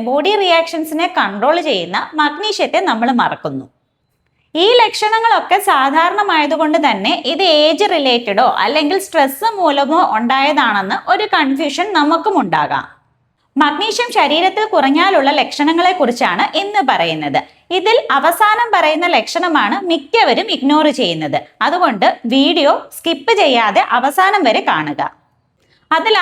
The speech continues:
ആദ്യത്തെ ലക്ഷണമാണ് പ്രത്യേക കാരണങ്ങളൊന്നുമില്ലാതെ തന്നെ ഉറങ്ങുന്നതിന് പ്രയാസമുണ്ടാകുന്നത്. ഉറങ്ങാൻ കിടക്കുമ്പോൾ മനസ്സിൽ പല ചിന്തകൾ വരികയും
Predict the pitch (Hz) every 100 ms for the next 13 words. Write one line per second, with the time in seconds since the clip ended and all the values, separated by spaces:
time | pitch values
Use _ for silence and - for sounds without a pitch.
0 | 311 330 427 453 415 247 311 370 302 208
1 | 208 - - 311 311 440 453 480 349 285
2 | 294 359 381 330 262 359 370 247 247 294
3 | 320 170 185 349 - 339 403 480 466 254
4 | 233 - - 294 311 339 359 277 185 170
5 | 165 160 151 143 - _ _ _ _ _
6 | _ _ _ _ _ _ _ _ _ 320
7 | 392 415 480 523 466 330 - 269 220 240
8 | - 240 277 349 415 453 320 294 415 403
9 | 285 330 392 359 226 185 185 185